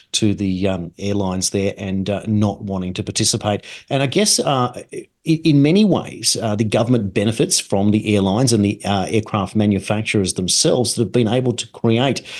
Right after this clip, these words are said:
um, aeroplanes that are just so technologically advanced now that stems from, uh, military technology as well.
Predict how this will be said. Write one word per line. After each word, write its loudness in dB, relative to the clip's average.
um, 0
aeroplanes 0
that -2
are -6
just -2
so 0
technologically -2
advanced -2
now -4
that -4
stems 2
from, 0
uh, -4
military -2
technology -2
as -4
well. 2